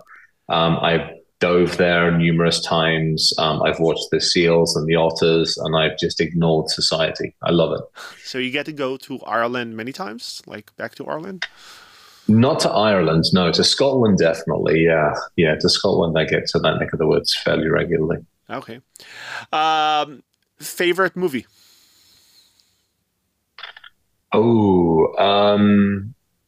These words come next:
Speaker 1: oh, crap! What's that bloody one? Um, oh, come back to that one.
Speaker 2: Okay.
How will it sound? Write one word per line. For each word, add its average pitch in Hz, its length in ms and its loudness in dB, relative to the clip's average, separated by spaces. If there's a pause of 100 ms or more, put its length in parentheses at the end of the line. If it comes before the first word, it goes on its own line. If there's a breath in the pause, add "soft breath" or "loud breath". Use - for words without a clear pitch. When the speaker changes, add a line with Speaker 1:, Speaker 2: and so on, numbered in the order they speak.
(160)
Speaker 1:
oh, - 320 -8
crap! - 380 -6
What's 127 240 -2
that 156 180 -2
bloody 98 360 0
one? 85 460 0
Um, 104 520 2 (3250)
oh, 104 500 2
come 131 720 2
back 104 360 -2
to 92 120 2
that 85 340 0
one. - 220 -2 (160)
Speaker 2:
Okay. 123 340 -6